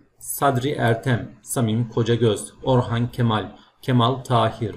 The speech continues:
Yaşar Kemal, Fakir Baykurt, Necati Cumalı,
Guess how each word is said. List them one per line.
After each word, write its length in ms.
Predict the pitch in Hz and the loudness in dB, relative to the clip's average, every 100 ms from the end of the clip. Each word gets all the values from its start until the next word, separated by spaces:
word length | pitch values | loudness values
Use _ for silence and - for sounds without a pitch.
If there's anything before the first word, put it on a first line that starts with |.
| - | -8
Yaşar 460 | 113 117 - 127 123 | -4 -4 -2 -4 -2
Kemal, 380 | 127 117 101 - - _ | 0 2 0 -4 -16 _
Fakir 440 | 147 139 139 135 | -6 -2 -2 0
Baykurt, 420 | 117 113 - 107 - - _ | 2 0 -2 -8 -10 -20 _
Necati 540 | 131 127 123 107 - 101 | 0 2 2 0 -2 -2
Cumalı, 600 | 127 113 101 127 147 | 0 2 0 -4 -6